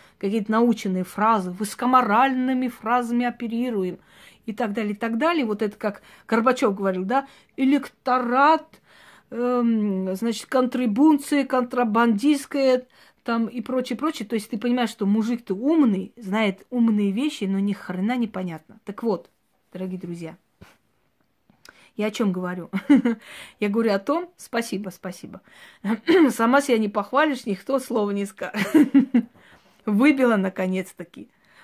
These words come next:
Э, я о том говорю, что, м, просто так взять мои фразы, да, сухие можно взять, но дальше ты не сможешь продолжить. Ты не сможешь дальше ничего сказать,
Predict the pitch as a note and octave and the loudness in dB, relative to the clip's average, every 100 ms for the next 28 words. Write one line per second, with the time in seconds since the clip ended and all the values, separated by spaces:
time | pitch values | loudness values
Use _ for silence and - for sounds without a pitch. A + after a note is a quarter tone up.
0 | _ _ _ _ _ - - G#3 G3 - | _ _ _ _ _ -16 -4 -2 -2 -2
1 | A3 B3 B3 B3 A#3+ G3+ F#3+ G3 G#3+ C#4 | 0 0 0 -2 -2 -6 -4 -2 -2 -2
2 | C#4+ - - F#3+ F#3 F#3 G3+ F3+ F3 F3 | -6 -10 -8 -4 -4 -4 -6 -6 -6 -8
3 | F#3+ _ _ _ - G#3+ G#3 G#3+ F#3+ G3+ | -12 _ _ _ -10 -8 -6 -4 -4 -4
4 | G3+ G3 F#3+ F3+ C4+ E4 A3 F#3 A3 C4 | -4 -4 -4 -4 -2 -2 -4 -6 -8 -8
5 | A3 - G3 F3+ F#3+ F#3 E3+ F3 E3 - | -10 -8 -6 -4 -6 -6 -12 -12 -12 -10
6 | F#3 F3+ F3 F#3+ A3+ A3+ F3+ F3 F3+ F#3 | -8 -6 -6 -4 -4 -6 -12 -8 -8 -8
7 | F#3+ F3 - - F3 F3 E3 D#3 E3+ _ | -10 -10 -14 -14 -12 -12 -12 -14 -20 _
8 | _ A#3 A#3+ A#3 B3 B3 F#3 - F3+ F3+ | _ -6 -4 -2 -2 -2 -6 -8 -8 -8
9 | F3+ F3+ F3+ F#3 F3+ F3+ - F#3+ A3+ D#4 | -8 -8 -8 -8 -8 -12 -10 -8 -4 -4
10 | - | -6